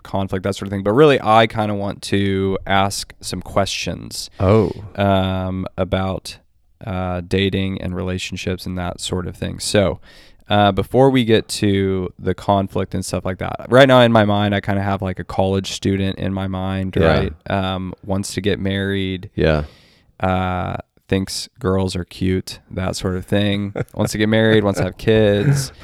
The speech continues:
Speaker 2: Right,
Speaker 1: all that kind of
Speaker 2: right.
Speaker 1: stuff. Um,
Speaker 2: That's good.
Speaker 1: where
Speaker 2: Uh-huh.
Speaker 1: does a guy, I'll try to ask in the time,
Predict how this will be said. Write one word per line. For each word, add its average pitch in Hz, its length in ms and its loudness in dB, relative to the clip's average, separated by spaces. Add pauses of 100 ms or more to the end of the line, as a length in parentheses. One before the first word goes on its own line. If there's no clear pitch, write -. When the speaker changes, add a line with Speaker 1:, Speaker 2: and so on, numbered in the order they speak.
Speaker 2:
Right, 104 280 -2
Speaker 1:
all 120 140 6
that 113 60 4
kind 113 140 2
of - 60 -4
Speaker 2:
right. - 100 -4
Speaker 1:
stuff. - 320 -2
Um, 101 560 4 (180)
Speaker 2:
That's 101 220 -2
good. 92 460 0
Speaker 1:
where 160 560 6 (280)
Speaker 2:
Uh-huh. 113 460 8
Speaker 1:
does 113 460 6
a 110 100 0
guy, 101 640 0 (100)
I'll 110 80 6
try 160 160 6
to 147 120 6
ask 104 360 2
in 101 120 -4
the 101 60 -2
time, 110 580 -2